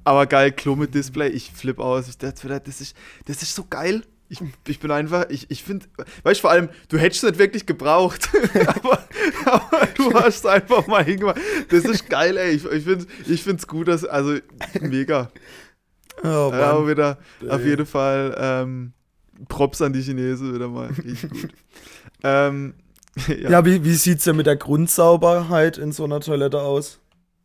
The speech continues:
Speaker 2: Also in Deutschland sind ja öffentliche Toilette, jetzt mal vielleicht abgesehen von manche Sanifair-Toilette in Rasthöfe, äh, doch sehr nicht viel geputzt und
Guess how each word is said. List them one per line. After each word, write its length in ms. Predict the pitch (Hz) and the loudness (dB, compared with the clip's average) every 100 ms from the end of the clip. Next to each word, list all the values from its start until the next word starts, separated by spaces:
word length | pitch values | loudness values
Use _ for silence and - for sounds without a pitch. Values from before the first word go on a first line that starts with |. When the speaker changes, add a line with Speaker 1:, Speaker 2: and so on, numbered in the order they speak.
| _ _ _ _ | _ _ _ _
Speaker 2:
Also 140 | 139 139 | -8 -4
in 40 | |
Deutschland 360 | 139 139 165 147 | -2 0 0 -2
sind 160 | 160 151 | 0 4
ja 140 | 147 | 4
öffentliche 560 | - 143 165 160 156 160 | 4 -2 0 0 0 2
Toilette, 680 | 165 147 147 175 185 175 - _ _ - _ - | 4 4 4 4 4 2 -6 _ _ -20 _ -20
jetzt 160 | - | -6
mal 140 | 147 143 | -2 -2
vielleicht 320 | 147 139 139 | 2 2 2
abgesehen 500 | 139 - 170 160 151 | -6 -4 -2 -2 -2
von 300 | 147 139 139 | -4 -4 -2
manche 320 | 139 143 147 | -4 -4 -4
Sanifair-Toilette 960 | 139 127 147 170 160 151 160 147 147 143 | -6 -4 -4 -2 2 2 2 0 0 -2
in 120 | 143 | -4
Rasthöfe, 720 | 127 147 - 175 160 156 160 - _ _ _ _ _ | -4 -6 -2 0 0 -2 -10 -12 _ _ _ _ _
äh, 280 | 135 143 143 | -2 0 -2
doch 260 | 143 139 - | -4 -6 -6
sehr 500 | 151 143 143 139 139 _ _ _ _ _ _ _ _ _ _ _ _ _ _ _ _ _ | -2 4 4 2 -4 _ _ _ _ _ _ _ _ _ _ _ _ _ _ _ _ _
nicht 320 | 131 139 156 | -8 -2 0
viel 200 | - 175 | 2 2
geputzt 500 | 160 156 175 143 - | 2 2 0 0 -8
und 160 | 147 | -12